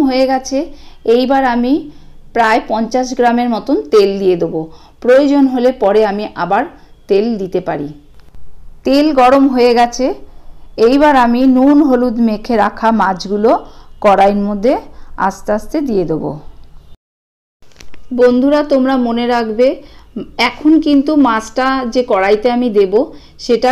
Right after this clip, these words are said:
গ্যাসের ফ্লেমটা পুরো ফুল আঁচে থাকবে। কড়াইয়ের তেলটা ভালো করে গরম হতে হবে, তবেই মাছটা ছাড়তে হবে, তা না হলে মাছটা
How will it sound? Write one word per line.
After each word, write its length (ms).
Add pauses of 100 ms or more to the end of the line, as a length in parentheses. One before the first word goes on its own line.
গ্যাসের 440
ফ্লেমটা 440 (440)
পুরো 220
ফুল 280 (200)
আঁচে 220
থাকবে। 460 (500)
কড়াইয়ের 420
তেলটা 360
ভালো 340
করে 240
গরম 360
হতে 240
হবে, 300 (460)
তবেই 320
মাছটা 420
ছাড়তে 420
হবে, 320 (1300)
তা 200
না 240
হলে 240 (460)
মাছটা 460